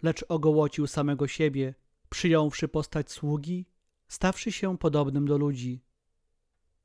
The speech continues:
A w tym, co zewnętrzne, uznany za człowieka, uniżył samego siebie,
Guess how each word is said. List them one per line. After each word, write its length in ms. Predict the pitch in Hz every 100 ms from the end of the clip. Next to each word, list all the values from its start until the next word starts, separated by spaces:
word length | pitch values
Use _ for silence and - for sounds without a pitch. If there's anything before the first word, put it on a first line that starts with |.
| _ -
A 140 | 151
w 60 | -
tym, 220 | 196 202
co 140 | 202
zewnętrzne, 800 | 170 156 151 160 160 - 180 190
uznany 380 | 175 143 151 151
za 120 | 147
człowieka, 640 | - 143 143 156 - 131 135 _ _ _ _ _ -
uniżył 460 | 170 175 151 139
samego 400 | 131 139 139 131
siebie, 460 | 131 147 139 131